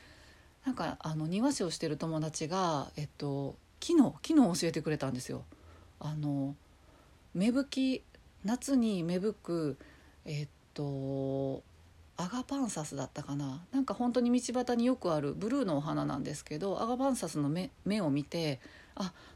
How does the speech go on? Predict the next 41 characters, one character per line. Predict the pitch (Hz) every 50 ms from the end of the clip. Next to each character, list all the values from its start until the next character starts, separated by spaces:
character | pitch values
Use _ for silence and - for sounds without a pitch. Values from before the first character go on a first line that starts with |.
| -
こ | - 240 226
の | 240 240
子 | 233 - 180 170 156 151 -
も | - 196 208 208
う |
す | 202 - 220
ぐ | 185 175
ふ | 160 - 220
だ | 196 185 175
ね」 | 175 175 180 175
っ | - - - -
て | -
い | 139 135
う |
話 | 139 160 160 147 156 - - -
を | 139
し | -
て | - - 135
て、 | - - 156 143 - -
「え、 | 214 202 - - - - -
ふ | - - 277 302
っ | 294
て | - - 196
何？」 | 165 156 160 147 156 160 170 190 214
っ | 208
て | - 156
言 | 135 139
っ | -
た | - - 151
ら、 | 175 214 220 196 156 131 - - - - - - - - - - - -
な | 240 240
ん |
か、 | - - - -
「あ、 | 170 - - -
ふ | - - 302 302
っ |
て | - - - 175
ね、 | 151 151 151 151 156
な | 160 170 175
ん | 170 139
か、 | - - 151 147 143 -